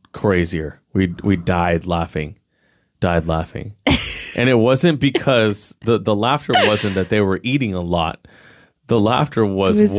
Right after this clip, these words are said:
Speaker 2: like,
Speaker 1: are the odds
Speaker 2: what are the odds of you going off?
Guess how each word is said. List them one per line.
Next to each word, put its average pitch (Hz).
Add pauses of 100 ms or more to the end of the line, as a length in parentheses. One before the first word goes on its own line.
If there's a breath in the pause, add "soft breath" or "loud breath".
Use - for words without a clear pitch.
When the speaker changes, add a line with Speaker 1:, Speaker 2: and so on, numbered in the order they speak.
Speaker 2:
like, 143
Speaker 1:
are 160
the 107
odds 90
Speaker 2:
what 98
are -
the 202
odds 196
of 190
you 196
going 190
off? 180